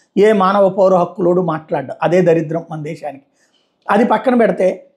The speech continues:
తాజాగా సింధు ప్రాంతంలో ఒక కుటుంబం, కుటుంబం మొత్తం,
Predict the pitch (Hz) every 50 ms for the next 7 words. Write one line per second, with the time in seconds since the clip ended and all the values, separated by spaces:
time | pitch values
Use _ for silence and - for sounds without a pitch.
0 | _ _ _ _ _ _ _ - 202 214 247 254 254 240 247 - - - - -
1 | 254 262 269 240 285 294 294 - 233 220 220 220 208 - _ 208 190 180 - -
2 | - 202 190 - 214 - - _ - - - 277 269 262 254 262 254 247 233 -
3 | 240 185 202 220 214 208 196 190 190 185 185 - - 180